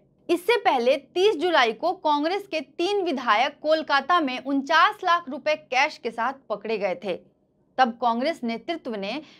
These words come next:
कहा था कि ये तीनों झारखंड की सरकार को गिराने के लिए असम से रची जा रही एक साजिश का हिस्सा थे और इसी वजह से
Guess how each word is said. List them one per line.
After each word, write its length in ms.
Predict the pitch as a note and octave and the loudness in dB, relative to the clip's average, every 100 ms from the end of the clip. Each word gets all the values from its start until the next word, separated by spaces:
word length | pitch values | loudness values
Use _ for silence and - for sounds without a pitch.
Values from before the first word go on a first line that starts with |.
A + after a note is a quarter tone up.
| _ | _
कहा 260 | C#4 C#4+ G4 | -2 4 2
था 180 | G4+ C#4 | 2 -2
कि 140 | D4 E4 | -2 -4
ये 140 | E4 | -6
तीनों 320 | - D#4+ F4+ | -4 -4 -4
झारखंड 680 | D#4+ A3 - G#3 G4+ F#4 F4 | -4 -6 2 2 2 -4 -6
की 100 | F4 | -6
सरकार 440 | D#4+ C#4+ C4 B3 A#3+ | -8 -8 -2 -2 -2
को 240 | A#3+ F4 F#4 - - | -4 -6 -6 -16 -14
गिराने 520 | F3 A#3+ E4 E4 G4+ F#4+ | -6 0 4 4 2 -4
के 200 | C#4+ A3 | -4 -4
लिए 260 | G3+ B3 | -2 -6
असम 400 | C4 C4+ C#4 F4+ | -4 -6 -4 -4
से 160 | F4+ D#4+ | -4 -4
रची 320 | C4 B3 D#4+ | -4 -4 -2
जा 160 | B3+ A3+ | 2 2
रही 220 | G#3 C4 | 0 -6
एक 220 | D4 C4+ - | -8 -10 -8
साजिश 460 | - G#3+ A3 C#4+ | -2 -2 -2 -6
का 140 | - C4+ | -6 -6
हिस्सा 460 | A3+ G3+ - A#3 G3 | -6 -12 -4 -4 -4
थे 160 | G#3 - _ _ _ - | -8 -10 _ _ _ -8
और 220 | F#3+ - C4+ | -8 -6 -8
इसी 260 | C4+ F4+ | -2 0
वजह 300 | C#4+ F#3+ G3 | 0 -4 -6
से 260 | F#3 A3+ | -4 -2